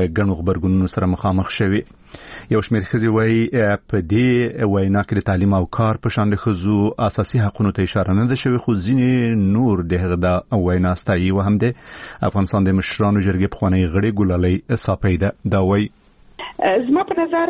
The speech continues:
Speaker 2: آه، دا یو فرمان دی چې د جامعې په سطح باندې زه وایم چې سخت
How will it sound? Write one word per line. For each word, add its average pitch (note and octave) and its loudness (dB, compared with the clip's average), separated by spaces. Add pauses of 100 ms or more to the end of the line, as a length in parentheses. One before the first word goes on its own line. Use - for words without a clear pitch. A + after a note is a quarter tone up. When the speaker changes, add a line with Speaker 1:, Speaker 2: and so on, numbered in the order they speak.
(220)
Speaker 2:
آه، C4 2 (140)
دا C4+ 0 (120)
یو C4 2 (160)
فرمان B3 0
دی B3 2 (140)
چې A#3+ 2 (540)
د - 4 (760)
جامعې G#3 2
په C4 0
سطح C4 -2
باندې B3+ 0
زه B3 0
وایم A#3 2
چې A#3+ -2 (500)
سخت - -6